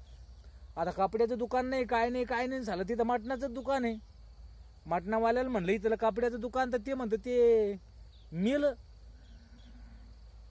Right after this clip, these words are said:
मेलं म्हणजे मग आता काय करणार आहे आपण? चल जाऊ दे तिकडे, आपलं काही गरज नाही, तुम्ही फक्त लवकर या पहा. हां.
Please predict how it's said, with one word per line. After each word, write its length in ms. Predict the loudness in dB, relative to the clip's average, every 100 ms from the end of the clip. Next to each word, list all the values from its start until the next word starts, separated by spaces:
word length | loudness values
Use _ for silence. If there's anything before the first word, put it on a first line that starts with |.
| -20 -20 -20 -16 -4
मेलं 240 | 6 8
म्हणजे 180 | 8 2
मग 80 | -2
आता 160 | -2
काय 260 | -2 2 4
करणार 300 | 2 0 2
आहे 40 |
आपण? 220 | 2 2 -6 -12 -20 -20 -20 -20 -20 -20 -12
चल 120 | 0
जाऊ 180 | 4 4
दे 80 | 2
तिकडे, 160 | 2
आपलं 180 | 2 2
काही 160 | 2 4
गरज 260 | 4 4
नाही, 160 | 0 -4
तुम्ही 220 | -2 -2
फक्त 180 | -4 -2
लवकर 340 | 2 2 4 4
या 120 | 6
पहा. 220 | 4 2 0 -18 -20 -20 -20 -18 -6
हां. 280 | -2 -2